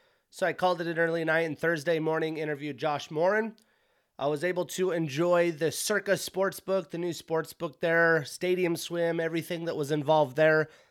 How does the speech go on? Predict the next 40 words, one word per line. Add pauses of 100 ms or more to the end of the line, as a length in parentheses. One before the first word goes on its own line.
If
you
don't (480)
know
what
that
is,
it's
the,
the
new
area
right
there
by
the
Golden
Nugget
in
Fremont,
which
is
my
favorite
place
to
be
anyways. (500)
Got
to
play
some
poker,
do
some
gambling,
didn't
do
very
well.